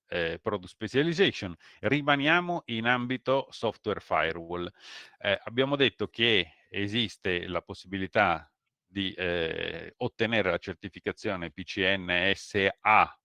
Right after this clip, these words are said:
prima che P C N S E, ma esiste anche, eh, un'altra certificazione che è fatta apposta per la parte software firewall, che si chiama P C S F E,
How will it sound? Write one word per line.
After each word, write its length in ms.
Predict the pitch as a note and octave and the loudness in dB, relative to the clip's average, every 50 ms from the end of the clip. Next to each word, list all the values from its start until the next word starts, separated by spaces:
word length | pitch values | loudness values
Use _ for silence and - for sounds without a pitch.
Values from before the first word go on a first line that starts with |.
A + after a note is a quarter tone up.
| _ _ | _ _
prima 400 | - F#2+ F2+ F2+ F2+ F2 E2 D2+ | -8 -6 -4 -4 -4 -6 -6 -6
che 160 | - - D#2+ | -6 -8 -12
P 160 | - _ - E2 | -12 _ -20 -18
C 360 | - - - - E2+ E2+ F2 E2+ | -16 -14 -10 -6 -4 -4 -4 -4
N 300 | E2+ D#2+ E2 E2 F2 E2 | -4 -4 -4 -4 -4 -4
S 240 | - - - - E2+ - _ - | -6 -10 -8 -6 -6 -6 _ 2
E, 360 | A#2+ A2+ G#2 A#2 D#3 G3 G#3 _ - - - - - - - - _ - | 4 6 6 6 6 4 0 _ -18 -18 -16 -16 -16 -16 -18 -20 _ 2
ma 140 | A#2 C3 E3+ | 4 4 6
esiste 440 | F3+ D3 C#3 C3 A2+ - - E3 C#3+ | 6 4 2 0 -2 0 0 2 2
anche, 600 | F#2+ F#2 G2+ - B2+ B2 C#3+ E3 D#3 B2 - - | 2 0 -2 0 2 2 2 2 0 -2 -6 -6
eh, 520 | - G#2+ F#2+ F#2 F2 E2+ F2 E2+ F2 F#2+ | -2 0 2 2 2 0 0 -2 -4 -6
un'altra 440 | A2 G#2+ G#2+ G#2 F2 F2 - G2+ G#2 | -6 -4 0 0 0 0 0 -4 -6
certificazione 680 | - - G2+ F2+ - G2+ A#2 - G3+ - - A#2 G2 F2+ | -4 -6 -14 -14 -14 -14 -8 -8 -8 -6 -6 -6 -6 -4
che 160 | - A2+ G2+ | 0 0 0
è 20 | |
fatta 400 | G2 - - G#2+ - _ - - | 2 4 2 2 2 _ -2 -2
apposta 680 | G#2+ - _ _ - E2+ D#2+ D#2 - - - G#2+ A#2 B2 | -2 -2 _ _ -10 -10 -8 -10 -10 -2 0 0 0 0
per 180 | A2+ - F2+ E2+ | -2 -4 -4 -2
la 140 | F2 E2+ D#2 | -2 -2 -2
parte 400 | - G2+ F2+ E2 - - - E2 | 0 2 0 0 0 -4 -14 -12
software 400 | - - F2+ - - - D#3+ F#3+ | -10 -12 -12 -10 -6 -6 -6 -4
firewall, 460 | - - G#2+ F2+ F2 F#2 G#2 C3 B2 _ | 0 0 2 2 2 0 0 -2 -6 _
che 120 | - G#2 | -8 -10
si 160 | - - A#2 | -10 -10 -8
chiama 280 | - - F2 F2 F2 E2 | -4 -2 -2 -2 -2 -6
P 180 | - - A2 G#2 | -8 -8 -10 -8
C 300 | - - A2 G#2 F2+ D#2+ D#2+ | -6 -4 0 2 2 2 2
S 480 | - - - - - - G2+ F#2+ F2+ - | 0 -4 -12 -8 -2 0 2 2 2 0
F 400 | - F#2+ F2 D#2 - - _ - | -2 -4 -4 -4 -6 -10 _ -4
E, 380 | F2 D#2 E2 E2 D#2 D#2+ E2 | -2 -2 0 -2 -2 -4 -6